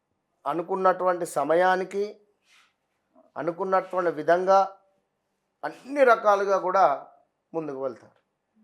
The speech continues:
అది ముందుగా మన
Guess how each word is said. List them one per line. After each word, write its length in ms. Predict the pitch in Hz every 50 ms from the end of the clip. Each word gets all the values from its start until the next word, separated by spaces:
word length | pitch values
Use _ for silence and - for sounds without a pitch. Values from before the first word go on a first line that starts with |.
| _ _ _ _ _ _ _ _ _ _ _ _ _ _ _ _ _ _ _ _ _ 185
అది 460 | 196 220 220 180 151 147 151 156 _ _ _ _ _ _ _ _ _ _ 156
ముందుగా 680 | 156 160 170 180 160 185 196 196 202 - - - _ _ _ _ _ _ _ _ _ _ _ _ _ _ _ _ _ _ _ _ _ _ _ _ _ _ _ _ _ _ _ _ _ _ _ _ _ _ _ _ _ _ _ _ _ _ _ 160
మన 380 | 160 165 160 147 131 123 -